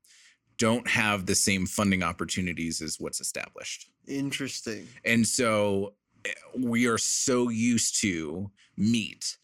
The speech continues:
Speaker 1: as a culture. And so having a vegan butcher shop is automatically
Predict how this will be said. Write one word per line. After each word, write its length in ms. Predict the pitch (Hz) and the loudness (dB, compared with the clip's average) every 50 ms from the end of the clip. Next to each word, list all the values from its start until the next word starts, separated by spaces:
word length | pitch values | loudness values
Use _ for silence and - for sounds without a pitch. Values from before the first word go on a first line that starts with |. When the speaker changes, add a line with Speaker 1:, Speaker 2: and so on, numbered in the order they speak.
| _ _ _ _ - | _ _ _ _ -6
Speaker 1:
as 260 | - 107 104 98 92 | -2 0 2 2 2
a 140 | 90 92 87 | 2 2 0
culture. 640 | - - - 104 101 92 - - - - - - - _ _ _ _ - _ - - - - - | -2 -2 -2 -2 -2 -2 -4 -6 -6 -6 -10 -14 -18 _ _ _ _ -20 _ -20 -20 -14 -4 0
And 240 | 110 110 110 107 98 | 2 4 4 4 4
so 380 | - - 110 104 104 101 98 | 2 2 2 4 2 2 0
having 680 | 82 85 - 139 123 123 127 117 117 117 107 104 104 104 - | 0 0 2 2 2 2 2 2 2 2 2 2 2 2 2
a 460 | 101 98 98 98 98 98 95 92 95 - | 4 4 6 4 4 2 0 -4 -6 -6
vegan 540 | 110 107 104 123 131 127 117 120 113 104 95 | -2 2 4 6 6 6 4 2 2 0 0
butcher 300 | 98 123 120 - - 113 | 2 2 2 2 2 2
shop 460 | 101 - - 104 95 90 87 87 - - - | 4 4 4 4 4 2 0 -2 -4 -4 0
is 200 | 113 110 95 - - | 0 2 2 0 0
automatically 920 | 117 135 151 151 139 123 123 117 113 110 104 - - 98 90 98 95 98 | 2 2 2 4 4 2 2 2 2 2 0 -2 -2 -2 -2 -2 -4 -6